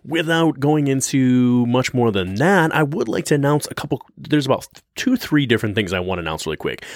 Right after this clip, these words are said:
Obviously, as always, follow us on our Facebook page. Keep up with the group over there. I should say group, it's not a page. Although we do have a page now if you guys would like to follow that. And then also follow us at our own personal website, bob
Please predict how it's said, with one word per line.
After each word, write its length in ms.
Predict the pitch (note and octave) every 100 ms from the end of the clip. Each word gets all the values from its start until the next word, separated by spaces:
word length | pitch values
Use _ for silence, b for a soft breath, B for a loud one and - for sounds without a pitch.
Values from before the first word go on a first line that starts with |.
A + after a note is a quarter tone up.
| B
Obviously, 360 | F#3+ G3+ F#3 F3
as 160 | D#3
always, 240 | C#3 C#3+ C#3+
follow 380 | - C#3 C#3 B2+
us 140 | -
on 400 | - A#2 A2+ G#2+
our 160 | F#2+ G2+
Facebook 360 | D#3 D3+ C3+
page. 420 | - E3 F3+ D3+
Keep 160 | - C#3
up 60 | C3+
with 100 | B2+
the 60 |
group 200 | A#2+ C3
over 160 | B2+ A#2
there. 340 | B2+ C3 C3 -
I 80 | -
should 180 | A2
say 100 | -
group, 280 | F#2 B2 A#2+
it's 120 | -
not 100 | F2+
a 40 | -
page. 400 | - C#3+ C3+ - B B B
Although 200 | D#3+ E3+
we 100 | D#3+
do 80 | D#3
have 100 | D3
a 60 | C3
page 260 | D3 A#2
now 120 | B2
if 100 | A2+
you 60 | B2
guys 160 | G#2+ G#2+
would 100 | G2
like 120 | -
to 60 |
follow 260 | - D#3+ A#2
that. 240 | D#2 - - B B B
And 220 | - C3 C3+
then 320 | C3 B2+ A#2+
also 280 | - D3 D3+
follow 280 | C#3 C3+ C3+
us 140 | B2+ -
at 360 | A#2 A2+ A2
our 380 | G2 G#2+ G#2 G2+
own 200 | E3 G3+
personal 340 | D#3+ D#3 E3+ C3
website, 520 | B2+ A2+ D3 D#3+ - B B
bob 460 | G#2+ C3+ C#3+ D3+